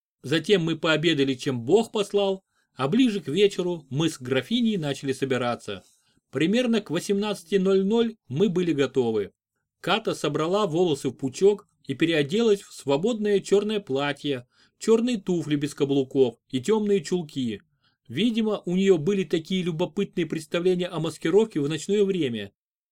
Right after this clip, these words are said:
При этом она, что характерно, не забыла о золотых сережках. Подготовившись подобным образом, она засела читать в своей комнате, опустившись в привычное кресло. Я успел заметить заголовок книги, на сей раз это были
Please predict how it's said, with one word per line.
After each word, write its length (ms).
При 140
этом 300
она, 420
что 200
характерно, 800
не 160
забыла 440
о 120
золотых 400
сережках. 640
Подготовившись 840
подобным 540
образом, 560
она 240
засела 420
читать 380
в 20
своей 260
комнате, 640
опустившись 640
в 40
привычное 500
кресло. 600
Я 240
успел 380
заметить 440
заголовок 520
книги, 440
на 140
сей 340
раз 300
это 240
были 500